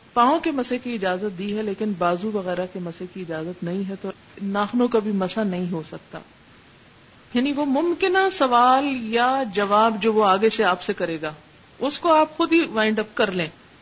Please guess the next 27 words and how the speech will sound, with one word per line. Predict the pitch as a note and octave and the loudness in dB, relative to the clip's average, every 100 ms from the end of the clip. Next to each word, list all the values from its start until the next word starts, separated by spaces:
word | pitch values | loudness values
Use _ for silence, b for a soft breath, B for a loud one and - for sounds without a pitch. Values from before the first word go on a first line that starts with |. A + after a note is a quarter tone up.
| - - - - - - - | -20 -20 -20 -20 -20 -20 -6
پھر | D4+ E4+ E4 - - - | 0 0 0 -10 -20 -4
یہ | B3 | 0
ہے | E4 F#4+ | 2 0
کہ | G4 | 0
اسلام | F#4 D4 B3 A#3+ D#4+ D4+ | -4 -2 0 2 2 0
نیل | B3+ B3 | 0 2
پالش | A#3 G#3 C#4+ - | 2 2 2 -2
کا | D4 | -2
دشمن | G#3+ A#3+ B3+ | -2 -2 -2
نہیں | B3 D4 | -2 -2
ہے، | |
اگر | F4+ D#4+ | -4 -2
آٹا | - A#3+ - E4+ | -4 -4 0 2
بھی | D#4+ | 2
لگا | C4 A3 | 2 0
ہوا | A#3+ B3 | 0 0
ہو | A3+ | -2
نا | B3+ F4 - - - - - | -4 -8 -16 -20 -20 -20 -14
تو | B3+ - - - - | -12 -12 -16 -20 -8
اس | D#4 - | -8 -6
کے | - | -2
نیچے | E4 C#4 C4+ | 0 0 0
بھی | C4+ B3+ | 0 0
پانی | A3+ G#3+ A#3 | 0 0 0
نہ | A#3 G3+ | 0 0
جائے | F#3+ G#3 | 0 0
تو | G#3 | -2